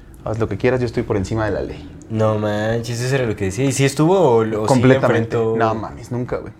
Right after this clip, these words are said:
Speaker 1: Hubo un chingo de alegatos y de acusaciones, güey, y la B B C misma fue la que, la que
Speaker 2: Pues como
Speaker 1: ayudó.
Speaker 2: el Kevin Spacey, ¿no? Que también
Speaker 1: Peor,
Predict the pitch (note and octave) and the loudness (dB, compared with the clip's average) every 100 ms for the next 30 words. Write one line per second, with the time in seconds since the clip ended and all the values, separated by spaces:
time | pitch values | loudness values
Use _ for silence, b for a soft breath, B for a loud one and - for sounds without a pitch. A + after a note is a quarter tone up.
0 | - B2 A#2 B2+ - B2+ C3 A#2+ A2 A2+ | -10 -2 0 0 0 2 2 2 2 2
1 | A2 A2+ A#2 A#2+ A#2 A2+ A2 A2 G#2 A#2 | 4 2 0 -2 0 0 -2 -8 -6 -4
2 | B2 A#2+ B2+ C3+ A2 G#2+ A2 A2 A2+ A2+ | -4 -2 0 0 0 2 2 0 -2 -4
3 | A2 G#2 - G#2 F2+ - G#1 - C#2+ F#2+ | -2 -4 -4 -4 -4 -8 -12 -12 -8 -4
4 | A2+ A2 A2+ G2 C3+ C#3+ C#3+ - C#3+ - | 0 2 2 2 2 2 0 0 0 0
5 | C#3+ C#3 E3+ C#3 G#2 G#2+ A2+ B2+ C3 | -2 -2 -2 -4 -4 -2 2 6 6